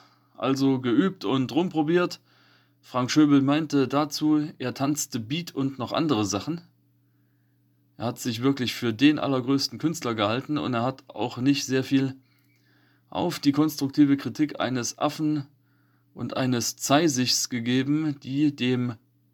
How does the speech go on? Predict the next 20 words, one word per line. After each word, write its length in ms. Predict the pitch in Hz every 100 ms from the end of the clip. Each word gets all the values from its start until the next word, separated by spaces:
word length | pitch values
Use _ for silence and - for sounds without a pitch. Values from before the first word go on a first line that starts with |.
| _ _ -
Tanz 760 | - 120 131 143 143 - - _ -
dieses 560 | 131 120 120 117 -
Eisbären 680 | - 139 139 123 127 131 131 _ _ _ _ _ _ _ _ -
beide 240 | 107 107
so 160 | 104 101
gar 180 | 123
nichts 220 | 147 - -
abgewinnen 460 | - 117 113 113
konnten. 500 | 110 117 123 139 143
Nur 420 | 143 143 139 120 - _ _ _ _
als 220 | - 120
dann 220 | - 131 135
eine 360 | 120 120 107
Ziege 640 | - - 190 131 131 175 - _ _ _ _ _ _ _ _ _
die 100 | 127
Nummer 500 | 139 151 143 147 147 135
des 140 | 107
Eisbären 460 | - 135 - 123 120
abgefeiert 580 | - - 123 131 127 127
hat, 180 | 139